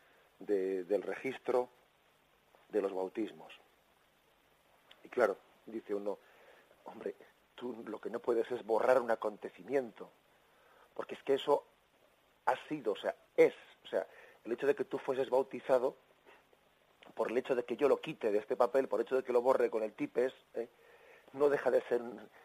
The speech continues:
no deja de ser un acontecimiento, es que eso es un hecho, y los hechos no se borran,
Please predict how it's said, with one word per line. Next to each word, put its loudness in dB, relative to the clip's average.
no 0
deja 4
de 6
ser 0
un 2
acontecimiento, -4
es -8
que -4
eso -2
es -4
un -2
hecho, 0
y -4
los 2
hechos 2
no 2
se -2
borran, 2